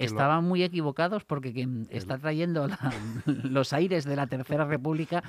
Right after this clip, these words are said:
Speaker 1: La propia
Speaker 2: es,
Speaker 1: familia,
Speaker 2: es la
Speaker 1: ¿eh?
Speaker 2: propia familia, ¿no? O sea, los
Speaker 1: ¿Eh?
Speaker 2: peores enemigos del rey Felipe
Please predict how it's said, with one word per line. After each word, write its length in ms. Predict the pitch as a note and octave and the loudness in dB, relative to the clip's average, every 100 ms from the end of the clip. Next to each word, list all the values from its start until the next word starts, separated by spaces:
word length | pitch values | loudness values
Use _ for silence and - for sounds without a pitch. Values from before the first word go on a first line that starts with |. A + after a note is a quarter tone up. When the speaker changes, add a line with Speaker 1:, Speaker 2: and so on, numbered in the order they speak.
| C3+ | -4
Speaker 1:
La 80 | A#2 | -4
propia 260 | A#2 B2 | -2 0
Speaker 2:
es, 80 | C#3+ | 0
Speaker 1:
familia, 300 | B2 A2 C#3+ | 0 2 2
Speaker 2:
es 60 | D#3+ | 4
la 80 | E3 | 2
Speaker 1:
¿eh? 40 | |
Speaker 2:
propia 300 | E3 C#3+ A#2+ | 2 -2 -4
familia, 560 | - G#2 C3+ D#3+ A#2 B2 | -4 -4 -4 -4 -4 -2
¿no? 100 | D#3+ | -2
O 80 | |
sea, 160 | C#3 C3 | -2 -2
los 160 | B2 C#3 | -2 -4
Speaker 1:
¿Eh? 60 | |
Speaker 2:
peores 360 | C3+ C#3+ F3 F#3 | -2 -2 0 0
enemigos 520 | F3+ F3 E3+ E3 D#3+ | 0 2 0 0 -2
del 300 | C3+ D3 D3 | -4 -4 -2
rey 160 | C#3 C#3+ | -2 -4
Felipe 500 | C#3+ C#3 D#3 F3+ | -2 -2 -2 -4